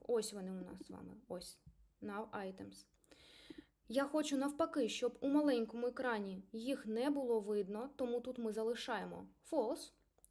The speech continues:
І щоб вони були видні на великому екрані, тому я ставлю тут true. Все, з цим ми закінчили. Булінові операції —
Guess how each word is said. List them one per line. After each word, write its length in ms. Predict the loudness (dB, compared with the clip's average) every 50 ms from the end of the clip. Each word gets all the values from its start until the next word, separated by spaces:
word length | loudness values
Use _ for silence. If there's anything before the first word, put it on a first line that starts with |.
| _ -20 -20 -20 -20 -20 -20 -20 -14 _
І 100 | -2 0
щоб 220 | 2 4 2 2 4
вони 240 | 2 2 4 4
були 480 | 4 4 6 6 8 8 6 6 4 0 -10 -16 _
видні 520 | -8 0 2 4 4 4 4 2 2 0 0 -4 -8 -16 _ -6
на 260 | -2 0 2 4 2
великому 420 | 4 4 6 4 4 4 2 0 -2
екрані, 400 | -2 0 0 -2 -2 -2 -2 -4 -6
тому 300 | -4 -2 0 2 2 2
я 140 | 2 2
ставлю 440 | 0 -2 -2 -2 -2 0 0 -2 -2
тут 300 | -4 -4 -6 -10 -10 -14 -8 -2
true. 200 | 0 0 0 0 -4 -12 _ _ _ -16 -16 -16 -16 _ _ _ _
Все, 300 | -6 -2 0 0 0 -2 -4 -10 -20 _ _ _ _ -20 -20 _ -20
з 60 | -12
цим 320 | 0 4 4 6 6 6
ми 220 | 6 6 4 2 0 -2 -4 0
закінчили. 640 | 2 4 4 4 2 0 0 0 -2 -2 -2 -4 -6 -10 -16 -20 _ -16 -16 -16 -18 _ _ _ _ _ _ _ _ -20 -20 _ _ _ _ _ _ _ _ _ _ _ _ _ -6
Булінові 520 | 0 4 6 6 8 8 6 6 4 2
операції — 640 | 2 0 0 2 2 4 4 2 2 2 2 2 0